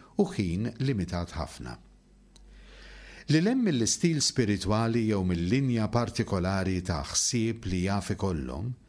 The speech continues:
jiżviluppaw fl-operaturi pastorali ċertu relattivizmu li hu perikolus iżjed minn dak dottrinali. Jolqot l-għażliet l-iktar profondi u sinċiri illi bihom jintaġen il-mod kif jgħixu.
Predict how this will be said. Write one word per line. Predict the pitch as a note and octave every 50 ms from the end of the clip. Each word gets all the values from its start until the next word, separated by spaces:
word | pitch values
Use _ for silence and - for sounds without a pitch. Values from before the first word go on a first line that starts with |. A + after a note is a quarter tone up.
| - - - - - -
jiżviluppaw | A#2 A#2+ D3 E3+ C3+ B2+ A#2+ C#3 C3+ C3+ B2+ - - D#3+ E3 F3 F#3+ F#3
fl-operaturi | E3+ - - C#3 A#2 - B2+ A2 A2 A2 A2+ D#3+ E3 D#3 D3 C3
pastorali | - B2 A2+ G#2+ - - - G#2+ G2 G#2 F#2+ E2+ F2 E2+ G2 G2
ċertu | - - F3 F3 D#3+ - - - D3 C#3+ C#3+ -
relattivizmu | - B2+ B2 A#2 A#2 A2 A2 - - G#2+ F2 F2+ A2+ A2 A2+ B2+ C3+ C3+ D3 D3 C#3 - - - - - A2 G#2+
li | A2+
hu | A2+ C#3 C#3
perikolus | - A2 G2 F#2+ G2 - - F2 D#2 F2+ B2 C3+ C#3+ D3+ C3+ - - - - -
iżjed | C3+ C#3+ C#3 C3+ C3+ C3+ C3+ C#3+ C#3 C3+ - - - -
minn | G#2+ G2+ F2 E2 F2
dak | F2+ A2 A2+ A#2 A#2+ - - - -
dottrinali. | G#2+ F#2 C3 B2+ - - - A#2+ A#2+ G#2+ F#2+ D2+ B1+ A#1+ A1+ - A#1+ - - - _ _ _ _ _ _ - - _ _ _ _ _ -
Jolqot | - G2 A2 C3+ D3 E3 F3 E3 E3+ D#3 - C3
l-għażliet | A2 G2 F#2+ E2 D#2+ A2 C3 B2+ B2 -
l-iktar | B2+ - - - G2+ F#2 -
profondi | - G#2+ A2+ - - C#3 C3 A#2 A2 G2+ G2
u | F2+ E2
sinċiri | - - F2+ E2 E2 - - C3 C3 C#3 C#3 C3+ D3 C#3 C3 C3+ - - G#2+
illi | G2+ F#2 F#2+
bihom | D#2+ G2+ G#2 A2 A#2+ B2 B2+ C3 C3+ C3+ - -
jintaġen | G2+ F2 F#2 F2 E2 D#2 - - A2 A#2 C3 C3 A2+ G#2+ A#2+ A#2+ A2 G2+
il-mod | E2+ E2+ E2 E2 F#2 G2+ G#2 G#2 -
kif | - - G2 - -
jgħixu. | - C2+ B1+ C2+ C2+ - - C2+